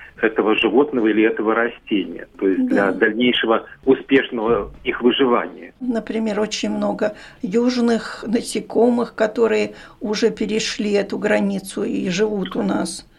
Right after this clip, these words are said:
Speaker 1: К сожалению, да, происходит инвазия. Иногда человек к этому прикладывает руку активно, как говорится, иногда это так происходит.
Speaker 2: Да,
Speaker 1: Так
Speaker 2: и что
Speaker 1: случается.
Speaker 2: главное,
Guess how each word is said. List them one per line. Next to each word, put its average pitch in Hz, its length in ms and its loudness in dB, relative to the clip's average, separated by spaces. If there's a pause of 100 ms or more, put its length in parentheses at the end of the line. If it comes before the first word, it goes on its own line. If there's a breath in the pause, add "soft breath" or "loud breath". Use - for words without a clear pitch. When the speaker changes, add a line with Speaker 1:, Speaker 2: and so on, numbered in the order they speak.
(360 soft breath)
Speaker 1:
К 139 60 -8
сожалению, 196 500 2
да, 170 240 4
происходит 165 520 2
инвазия. 147 580 2
Иногда 143 540 2 (100)
человек 113 440 2
к - 40 -4
этому 104 300 0
прикладывает 98 680 0
руку 156 280 4
активно, 123 500 0
как 117 180 -2
говорится, 107 460 0
иногда 101 520 2
это 101 220 -4
так - 300 -6 (120)
происходит. 95 600 -2
Speaker 2:
Да, 208 220 -2
Speaker 1:
Так - 180 -4
Speaker 2:
и 226 60 0
что 226 100 -2
Speaker 1:
случается. 233 320 4
Speaker 2:
главное, 269 540 2